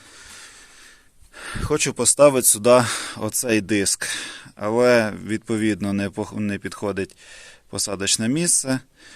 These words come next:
тому потрібно оцю всю серединку переробити під оцю ступицю. Вийшла така заготовка,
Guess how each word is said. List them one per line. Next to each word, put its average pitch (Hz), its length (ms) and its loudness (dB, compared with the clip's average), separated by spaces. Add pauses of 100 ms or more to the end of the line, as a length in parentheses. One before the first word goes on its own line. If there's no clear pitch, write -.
(280)
тому 113 240 -4
потрібно 104 580 -2
оцю 107 240 -4
всю 101 320 -4
серединку 104 600 0
переробити 107 1000 0 (1200)
під 104 180 -6
оцю 107 280 -2
ступицю. 101 600 -2 (1700)
Вийшла 127 320 4
така 123 260 6
заготовка, 123 760 6